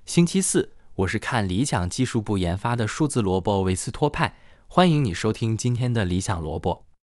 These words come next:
今天我想跟大家聊聊这些新闻资讯，欧盟对华电动汽车反补贴调查中裁披露，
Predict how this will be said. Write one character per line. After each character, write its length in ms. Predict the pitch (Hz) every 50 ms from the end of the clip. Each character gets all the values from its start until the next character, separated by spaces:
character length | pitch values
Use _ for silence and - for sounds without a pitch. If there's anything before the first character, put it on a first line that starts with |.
| _ _ _ - -
今 160 | - 180 202
天 160 | 202 220 214 196
我 80 | 202
想 140 | 190 147 -
跟 100 | - 185
大 140 | 151 151 143
家 180 | 139 147 151
聊 160 | 147 110 92 98
聊 240 | 113 123 127 120
这 160 | 117 - 127 120
些 300 | - - 131 127 131 135
新 180 | - - 160
闻 140 | 151 143 147
资 160 | - 156 165
讯， 280 | 160 - - 151 98 - - - - - - - -
欧 120 | 156 180
盟 260 | 185 143 110 113 127
对 220 | 139 151 143 123 113
华 240 | - - 98 92
电 180 | 104 - 151 147
动 160 | 143 143 131
汽 200 | 120 - - 120
车 260 | - - 135 127 131
反 320 | 131 - - 101 95 110 123
补 200 | - 107 90 82
贴 300 | - - - 127 127 131
调 220 | 127 - 147 117
查 240 | - - - 92 98
中 260 | - - - 160 175
裁 220 | 160 - - 92 92
披 220 | - - - 127
露， 240 | 127 135 113 80